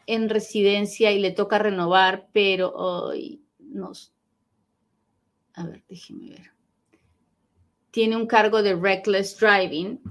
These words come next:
pues tiene que renovar. No, por el reckless driving, ah, n-, no será un motivo para negarle. Ahora, no sé si tiene algo más, no sé.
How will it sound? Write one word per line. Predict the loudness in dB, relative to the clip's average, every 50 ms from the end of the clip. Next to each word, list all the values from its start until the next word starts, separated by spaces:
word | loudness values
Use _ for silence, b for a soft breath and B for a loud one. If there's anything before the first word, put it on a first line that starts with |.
| B B B B _ -2
pues | 0 0 0 -2 -4 -6
tiene | -2 0 0 0 0 0
que | -2 0
renovar. | 0 0 0 0 2 4 4 4 4 2 0 -4
No, | -4 -4 -4 -4 -4 -6 -6 -2
por | 0 2 2
el | 2 2 0
reckless | 2 2 0 0 0 -2 -2 -2 -2 0
driving, | 2 2 4 4 2 2 0 -2 -4 -6 -8 -6
ah, | -4 -2 -2 -2 -2 -6 -8 -14 _ _ _ _ _ _ _ _ _ _ -10
n-, | -8 -8 -8 -8 -10 _ -6
no | -2 0 0 0 0 -2 -4
será | -4 -4 -2 0 0 0 0
un | -2 -4 -4 -4 -2 -2 -4 -4 -4
motivo | -6 -8 -8 -8 -4 -2 0 0 0 0 0
para | 0 0 0 0 -2
negarle. | -4 -2 0 4 4 4 2 2 -2
Ahora, | -4 -4 -4
no | -4 -4 -6 -6
sé | -4 -2 -2
si | -2 -2 -4 -8
tiene | -6 -4 -4 -4 -4 -6
algo | -6 -6 -6 -6 -4
más, | -2 0 2 2 2 0 -2 -4 -6 -8
no | -8 -6 -6 -8
sé. | -8 -4 -2 -2 -2 -2 -6 -8